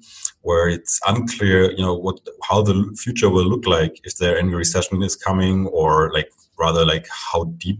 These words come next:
will the recession be? That's probably the, the right question. Which, uh, sectors will profit and which will lose, which is, um, it's pretty hard to see, um, because there's so many, so many, you know, influence on different sectors and then cross influence them that it's,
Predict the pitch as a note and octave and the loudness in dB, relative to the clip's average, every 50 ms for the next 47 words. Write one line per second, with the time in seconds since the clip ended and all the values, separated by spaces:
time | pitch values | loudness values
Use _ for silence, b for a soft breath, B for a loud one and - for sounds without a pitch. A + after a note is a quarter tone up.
0 | - G#2 G#2 G2 G2 G2+ F#2 G2 G2 - - G2+ F#2 - - G2 G2 G2 G2 G2+ | 0 2 2 2 2 0 -2 -2 0 2 2 2 0 0 0 -2 -2 0 0 -2
1 | G#2+ G#2+ G#2+ - - - _ F#2+ F2+ E2+ E2 F2+ F2+ F2 - E2+ F2 F2+ F2 - | -2 0 0 -2 -4 -2 _ -2 -2 -2 -2 -4 -4 -4 -4 -4 -2 -2 -2 -4
2 | - - F#2+ F2+ - - G2 F#2+ F#2 B B B B B B B B _ _ F#2 | -6 -8 -8 -6 -6 -6 -8 -8 -8 B B B B B B B B _ _ -2
3 | F#2 - - - - - G2+ F2+ F2 F2 F2 E2+ - - F#2 - - F2+ - - | 0 0 0 0 0 2 2 2 4 4 2 2 2 0 0 0 0 0 0 0
4 | F#2 E2+ - - - A2+ - A2 G#2+ - G2+ F2 F2 F2 F2 E2 F2 F2 - - | -4 -6 -2 -2 -2 0 2 4 4 4 4 2 0 -2 -4 -4 -6 -10 -10 -6
5 | - F2 F2 F2+ G2+ G#2+ A2 A2+ A2 G2+ - B B B B B B - F#2 E2 | -4 -2 0 0 0 0 0 0 -2 -2 -4 B B B B B B -8 -8 -6
6 | - F2 E2+ E2 - E2+ E2 E2 E2 E2 E2 D#2+ E2 E2 B B B B B _ | -4 -4 -6 -2 0 2 4 4 4 4 2 0 -2 -4 B B B B B _
7 | _ - - - - - F3+ D3+ B2+ B2 B2 A2+ - F#2+ F#2 - - - A#2+ G#2 | _ -12 -12 -10 -4 0 2 4 4 4 4 2 2 -2 -2 -2 -2 0 0 0
8 | D#2+ E2 D#2 D#2 D2+ D2+ D#2 D2+ D2+ D#2 E2 D#2 E2+ E2 E2 E2+ E2+ E2 E2 - | 0 -2 -4 -4 -6 -6 -4 -4 -6 -8 -8 -6 -4 -2 -2 0 0 0 0 -2
9 | - - _ - - - - A2+ A2 G2+ F#2+ F#2 F2+ F2 F2 E2+ - - F#2+ F#2+ | -4 -8 _ -6 -2 0 2 2 4 4 4 4 4 2 0 0 -2 -2 0 0
10 | F2+ E2+ E2+ E2+ E2 E2 E2 F2 E2+ D#2+ E2 - - - G#2 G2+ - - F#2+ F2 | 0 0 -2 -2 -4 -4 -4 -4 -6 -8 -8 -10 -6 -6 -4 -4 0 0 2 2
11 | E2+ E2+ E2+ E2+ E2 E2+ F2 E2+ E2 G#2+ G#2 - G#2+ F2+ - - - E2+ - - | 2 0 -2 -2 -2 -2 -4 -2 -2 -4 -2 0 0 0 2 2 0 0 -2 -2
12 | F#2 F#2+ A2 - - - - F2+ E2+ E2+ E2 E2 E2+ E2 - - A2+ - - - | -2 -2 0 0 -2 -4 -6 -8 -8 -8 -8 -10 -8 -6 -2 0 0 0 0 -2
13 | F2+ F2+ - - E2+ D#2+ D#2+ D#2 - - F2 E2 G2 G#2+ G#2+ A2 E2+ E2 E2+ - | -2 -6 -6 -2 0 0 0 0 -2 -2 -2 -2 -2 -2 -2 -2 -2 -2 -2 -2
14 | - - - - - - | -4 -4 -4 -12 -18 -18